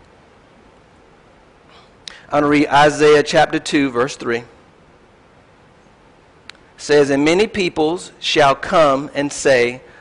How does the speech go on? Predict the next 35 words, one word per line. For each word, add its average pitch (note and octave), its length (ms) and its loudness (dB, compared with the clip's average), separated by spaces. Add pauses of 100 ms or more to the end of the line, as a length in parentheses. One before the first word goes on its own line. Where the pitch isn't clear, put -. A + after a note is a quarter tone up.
(120)
'Come, G3+ 280 0
let F#3 160 4
us D#3+ 160 2
go D3 220 2
to D3 120 -8
the C3 140 -2
mountain C#3+ 500 0
of C3 160 -2
the C3 80 -2
Lord, B2 480 -4
to B2 140 -8
the A#2 100 -2
house C#3+ 440 0
of A#2+ 180 -10
the A2 80 -4
God A#2+ 340 0
of A#2 160 -8 (220)
Egypt.'" A2+ 360 -12 (160)
Does A#2 100 -12
that A#2+ 120 -2
sound A#2+ 380 -4
familiar? B2+ 400 -6 (320)
"Come, G#2+ 560 -8
let G#2 400 -4
us B2 120 -6
go C#3 340 -8
up." D3+ 220 -14
Y'all A#2 100 -6
wanna A2+ 100 -6
sing? B2+ 240 -8 (260)
Okay, A#2 140 -8
don't G#2+ 100 -8
sing. - 240 -18
All - 60 -14
right. - 100 -12